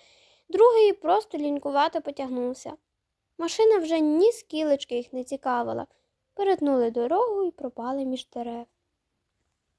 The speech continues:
«Це повчальна пригода», сказав Мухобородько. «Ми, як бачите, стоїмо вище всіляких чотириногих,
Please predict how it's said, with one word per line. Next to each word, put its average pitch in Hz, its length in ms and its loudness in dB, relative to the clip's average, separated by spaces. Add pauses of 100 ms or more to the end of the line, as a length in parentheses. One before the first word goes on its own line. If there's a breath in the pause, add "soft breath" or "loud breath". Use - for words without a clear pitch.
(1040)
«Це 466 120 2 (120)
повчальна 392 540 2
пригода», 311 580 4 (320)
сказав 269 420 -6
Мухобородько. 262 760 -4 (720 soft breath)
«Ми, 415 120 8 (180)
як 311 200 4
бачите, 277 420 2
стоїмо 339 400 0
вище 370 340 0
всіляких 285 560 0
чотириногих, 269 800 0